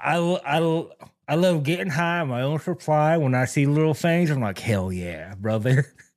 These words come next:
Do it. Get, get, uh, my own disappointment. He didn't bite him.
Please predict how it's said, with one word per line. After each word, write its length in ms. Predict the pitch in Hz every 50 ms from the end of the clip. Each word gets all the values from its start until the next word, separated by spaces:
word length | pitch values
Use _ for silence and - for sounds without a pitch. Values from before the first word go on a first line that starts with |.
| _ _ _ _ _ _ _ _ _ _ _ _ _ _ _ - - - - - - 135 - - 156 170
Do 300 | 151 208 233 233 220 185
it. 200 | 147 110 - 151
Get, 320 | 151 208 208 208 175 175 185
get, 260 | 196 220 202 170 - 196 - - - - 107
uh, 200 | - - 143 127 151
my 140 | 185 185
own 180 | 190 214 220 208
disappointment. 640 | 202 208 - 202 - - 220 233 233 247 254 247 247
He 160 | 269 320 269
didn't 160 | 127 113 107
bite 240 | - 95 98 104 113
him. 220 | 117 135 147 160